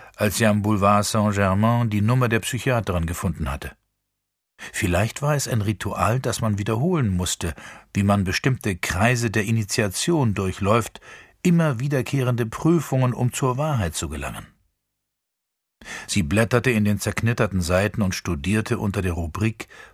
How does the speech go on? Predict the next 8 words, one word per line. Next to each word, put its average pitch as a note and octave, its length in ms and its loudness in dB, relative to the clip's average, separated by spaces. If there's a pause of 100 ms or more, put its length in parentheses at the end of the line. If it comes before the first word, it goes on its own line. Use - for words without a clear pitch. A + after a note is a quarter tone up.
(160)
Plastische - 640 -2
Chirurgie G2+ 840 -2 (400)
nicht - 300 -2
die E2+ 100 0
Namen, E2+ 680 2
sondern F#2+ 500 -2
die F#2 180 -6
Adressen. A2 500 -2